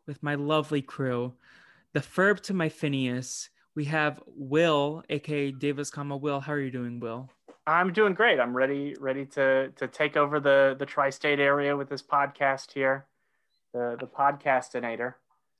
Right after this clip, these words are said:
Speaker 1: Yes,
Speaker 2: Um,
Speaker 1: the podcastinator.
Speaker 2: very
Speaker 1: Exactly.
Speaker 2: excited.
Speaker 1: And someone whose appearance was very unexpected, and by that, I mean completely expected,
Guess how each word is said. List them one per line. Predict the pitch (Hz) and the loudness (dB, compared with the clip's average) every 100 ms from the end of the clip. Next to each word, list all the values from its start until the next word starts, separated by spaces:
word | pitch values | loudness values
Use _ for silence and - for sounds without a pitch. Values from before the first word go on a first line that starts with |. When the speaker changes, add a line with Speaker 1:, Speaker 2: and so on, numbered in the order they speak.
| _ _ _ | _ _ _
Speaker 1:
Yes, | 151 190 113 | 0 2 2
Speaker 2:
Um, | 117 127 | 0 0
Speaker 1:
the | 127 | -2
podcastinator. | 151 160 139 - 139 135 123 117 123 135 | -2 0 -2 -2 -8 -6 -4 -6 -8 0
Speaker 2:
very | 147 160 | 2 4
Speaker 1:
Exactly. | |
Speaker 2:
excited. | 131 180 - - _ _ _ _ _ _ _ - - - 156 | 4 4 2 -2 _ _ _ _ _ _ _ -20 -20 -10 -2
Speaker 1:
And | 156 151 147 - | -2 -2 -4 -8
someone | - 185 180 175 | -2 0 2 0
whose | 160 170 160 151 139 - _ _ | 2 4 4 2 -2 -10 _ _
appearance | 156 170 165 156 147 143 - - _ | -6 -2 0 2 0 -4 -10 -16 _
was | 151 156 147 135 131 151 | -2 2 2 0 -4 -10
very | 131 180 180 | 0 2 4
unexpected, | 143 143 135 - 135 - 143 135 151 | 2 -2 -2 -2 -2 -2 -4 -4 -6
and | 151 | 0
by | 160 151 | 0 2
that, | 170 147 135 | 2 2 0
I | |
mean | 147 147 | -2 -2
completely | 135 143 175 196 160 - | -4 -2 0 0 -2 -6
expected, | - - 131 151 156 | -8 -6 -4 -2 -2